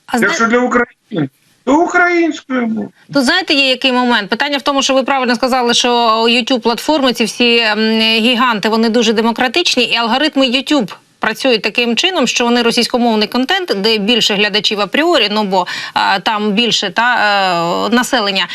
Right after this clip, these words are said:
Speaker 1: вони автоматично піднімають вгору і пропонують глядачам таке подивитися. Чи не означає це,
Speaker 2: Неправда.
Speaker 1: що,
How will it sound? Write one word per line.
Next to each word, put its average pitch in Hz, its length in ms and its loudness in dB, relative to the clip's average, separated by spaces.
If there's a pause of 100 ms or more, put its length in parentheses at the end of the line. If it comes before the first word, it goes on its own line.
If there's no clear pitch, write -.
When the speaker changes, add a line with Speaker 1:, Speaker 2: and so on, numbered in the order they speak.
(180)
Speaker 1:
вони 277 240 0
автоматично 311 640 0
піднімають 269 720 2
вгору 294 420 2
і 311 140 2
пропонують 285 640 0
глядачам 247 460 0
таке 247 240 -2
подивитися. 220 640 0 (260)
Чи 277 120 0
не 294 160 2
означає 349 360 0
це, 285 60 2
Speaker 2:
Неправда. 190 480 0
Speaker 1:
що, 277 300 0